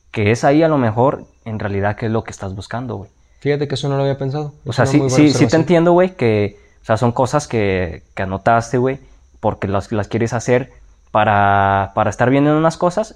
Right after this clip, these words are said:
Speaker 1: y evitar otras. Pero ¿con cuál es el objetivo que estás buscando, güey?
Speaker 2: Es que no, sí, o sea, no, no, no me había puesto a pensar en eso. La verdad es que es una muy buena observación, pero creo que no lo puedo englobar en una cosa, güey. No es como que diga,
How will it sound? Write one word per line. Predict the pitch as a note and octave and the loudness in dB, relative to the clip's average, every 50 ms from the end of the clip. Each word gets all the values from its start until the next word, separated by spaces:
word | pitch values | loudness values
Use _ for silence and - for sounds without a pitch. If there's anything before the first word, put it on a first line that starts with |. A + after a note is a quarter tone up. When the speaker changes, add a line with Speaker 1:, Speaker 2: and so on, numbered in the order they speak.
| - _ | -20 _
Speaker 1:
y | - A2+ | -6 -4
evitar | A2 G2+ G2+ - G#2+ G#2+ G#2+ | -4 -4 -4 -2 0 0 2
otras. | G#2+ G2+ - G2+ G2+ - _ _ _ _ _ _ _ _ _ _ _ _ | 0 0 -2 -6 -8 -8 _ _ _ _ _ _ _ _ _ _ _ _
Pero | - C3 A#2+ A2+ A2+ - | 0 0 2 2 2 0
¿con | A2 G#2+ G2+ G2 | -2 -4 -4 -4
cuál | - - - A2+ A2+ A2 | -8 -4 -2 -2 -2 -2
es | A#2 | -4
el | C3+ B2+ | -6 -8
objetivo | A#2+ - - - - - A2 G#2+ - | -8 -8 -10 -12 -8 -6 -8 -8 -8
que | - - | -10 -12
estás | - G#2 G2+ | -8 -8 -8
buscando, | G2 F#2+ - - C#3 D3+ C#3+ A#2+ | -8 -8 -10 -10 -10 -8 -8 -8
güey? | A2+ G#2+ G2+ - - - - _ _ _ _ _ _ - | -8 -10 -12 -14 -18 -20 -20 _ _ _ _ _ _ -8
Speaker 2:
Es | D3 C#3+ - | -8 -8 -4
que | - F3 | -4 -4
no, | E3 E3 E3+ D#3+ | -2 -2 -2 -4
sí, | - - F3+ F3 - | -4 -4 -6 -4 -2
o | C3 C#3+ C#3 | -2 -2 -2
sea, | C#3 - | -2 -2
no, | C3 C#3+ E3+ F#3 F#3+ | 0 0 2 2 2
no, | F#3+ F#3 F#3+ G#3 G#3 | 4 4 4 4 4
no | G3 F#3 F#3 F#3+ | 4 4 4 4
me | G3+ G3+ | 6 4
había | G3 G3 | 4 4
puesto | G3 G3 F#3 G3+ | 2 2 0 0
a | F#3+ | 0
pensar | - C3+ A#2+ C#3+ C#3 | 0 0 0 0 0
en | C#3+ B2+ | 0 -2
eso. | A2 - G#2+ G2+ G2+ | -2 -4 -6 -8 -6
La | A2 G#2+ | -4 -2
verdad | A2 A2+ A2 A#2+ | 0 2 2 2
es | B2 B2 | 0 0
que | - C#3+ | -4 -8
es | - D3 | -6 -4
una | C#3+ C#3 | -2 0
muy | C#3+ C#3+ C#3 | 0 0 0
buena | C#3 C#3 C#3+ | 0 0 -2
observación, | C#3 - C#3+ B2+ A#2+ A2+ - C#3 D3+ E3 - _ _ _ _ _ - _ _ _ _ _ | -2 -4 -4 -4 -4 -4 -4 -6 -8 -8 -12 _ _ _ _ _ -20 _ _ _ _ _
pero | - D3 D#3+ E3+ F#3+ A3 - - - _ _ - - - _ _ _ _ _ _ _ _ _ _ _ _ _ _ - | 2 2 4 4 2 0 -4 -12 -20 _ _ -20 -20 -20 _ _ _ _ _ _ _ _ _ _ _ _ _ _ -4
creo | D3 C#3+ D#3+ D3+ | 0 0 0 2
que | - F3+ | 2 0
no | F3+ E3+ E3+ F3 | 0 2 2 2
lo | F3 F3+ E3 F3 | 2 0 -2 -2
puedo | - E3 E3+ E3+ E3 E3+ F3 F3 E3+ E3 D#3+ D3+ - - C#3+ | -2 0 0 2 2 2 2 2 4 4 4 2 2 0 -4
englobar | C3+ C3 C3 B2+ B2+ B2+ B2 B2 B2+ C3 C#3 | -6 -4 -2 -2 0 0 2 2 0 0 0
en | C#3 C#3 | 0 0
una | C#3+ C#3+ C#3 C#3 | 0 -2 -4 -4
cosa, | - C3 B2 - A#2 G#2+ | -8 -10 -8 -8 -12 -12
güey. | G#2+ A2+ G#2 G#2+ A2 A#2 | -10 -12 -14 -14 -10 -4
No | B2+ C#3 | -4 -4
es | C#3 | -2
como | - F#3 F3 E3 - | -2 -2 -2 -2 -2
que | C#3+ B2+ | -2 -2
diga, | C3 C3+ B2 A#2+ A2+ G#2+ - - | -2 0 -2 -2 -4 -4 -6 -14